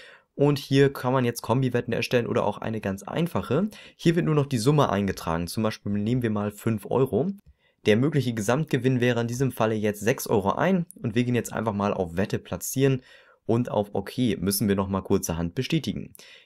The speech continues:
Die Wette ist nun erfolgreich angenommen und nun sehen wir uns einfach nochmal an, wie eine Auszahlung möglich wäre. Das möchten wir euch unbedingt noch zeigen. Dafür müsst ihr hier oben auf Mein Account klicken.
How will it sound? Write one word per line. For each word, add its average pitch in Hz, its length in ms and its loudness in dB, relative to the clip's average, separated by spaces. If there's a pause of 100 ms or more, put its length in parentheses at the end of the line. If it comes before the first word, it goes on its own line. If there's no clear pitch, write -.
Die 101 60 2
Wette 110 160 2
ist 110 100 -4
nun 120 140 2
erfolgreich 110 500 -2
angenommen 170 500 2
und 113 200 -2
nun 147 240 2
sehen 127 380 2
wir 120 100 2
uns 123 180 0
einfach 120 300 -4
nochmal 107 300 -2
an, 120 240 -2 (260)
wie 110 240 -4
eine 113 260 -2
Auszahlung 107 520 0
möglich 120 380 -2
wäre. 95 300 0
Das 107 240 -2
möchten 113 220 -4
wir 104 60 0
euch 107 80 -2
unbedingt 120 320 -2
noch 107 120 -6
zeigen. 127 480 -2 (360)
Dafür 117 200 2
müsst 175 180 0
ihr 151 60 -2
hier 139 120 0
oben 170 160 2
auf 139 480 0
Mein 123 360 -2
Account 175 400 -2
klicken. 160 520 -6